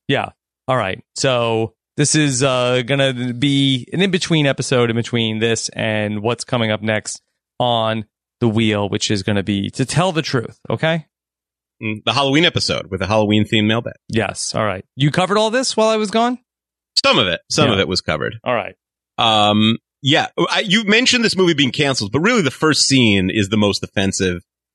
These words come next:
Speaker 2: sort of, like, cancelable in the entire flick.
Speaker 1: Yeah. The leprechaun is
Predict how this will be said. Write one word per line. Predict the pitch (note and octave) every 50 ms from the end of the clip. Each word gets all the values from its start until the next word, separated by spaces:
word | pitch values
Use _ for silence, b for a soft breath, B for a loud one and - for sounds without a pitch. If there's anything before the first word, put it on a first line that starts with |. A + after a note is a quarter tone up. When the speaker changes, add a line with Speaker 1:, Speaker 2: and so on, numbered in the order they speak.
| _ _ _ _ _ _ _
Speaker 2:
sort | - - C3 A#2+ A2 G#2
of, | F#2 F2
like, | G2 F#2+ F#2 - -
cancelable | - - A#2 G#2 G2+ - - G2+ F#2+ F2+ E2+ - F2+ E2 D#2+ E2 D2+ - _ _ -
in | G#2 F#2+ F2 E2+
the | E2 D#2 D2+ - _ -
entire | - F#2+ F2 D#2+ - F#2 E2+ D#2+ -
flick. | - - - - - - _ _ _ _ _ _ -
Speaker 1:
Yeah. | C#3+ E3+ E3 C#3+ A2 G2+ G2 _ _ _
The | - C#3 E3+ F3+
leprechaun | F#3 G#3+ A#3+ A#3 B3 A3+ - - A3+ G#3 G3+ G3 F#3+ F#3 F3
is | - - E3 D#3+ D#3+ D#3 D3+ D3 D3 C#3+ C#3+ C3 -